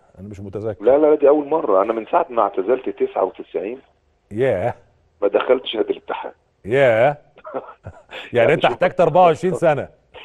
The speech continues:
Speaker 1: <laughs>
Speaker 2: اول مره النهارده اخش النادي الجديد اللي هو، آه، آه، آه، ملحق، اللي هو في نادي سموحه،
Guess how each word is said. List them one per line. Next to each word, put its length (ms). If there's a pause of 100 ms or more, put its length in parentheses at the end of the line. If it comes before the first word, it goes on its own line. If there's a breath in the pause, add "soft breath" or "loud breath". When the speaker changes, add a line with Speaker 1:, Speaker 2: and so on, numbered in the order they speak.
(140)
Speaker 1:
<laughs> 120
Speaker 2:
اول 500
مره 440
النهارده 680 (160)
اخش 500
النادي 380
الجديد 420
اللي 160
هو، 280
آه، 100 (140)
آه، 580 (220)
آه، 220 (180)
ملحق، 400
اللي 120
هو 240 (460 soft breath)
في 240
نادي 160 (100)
سموحه، 360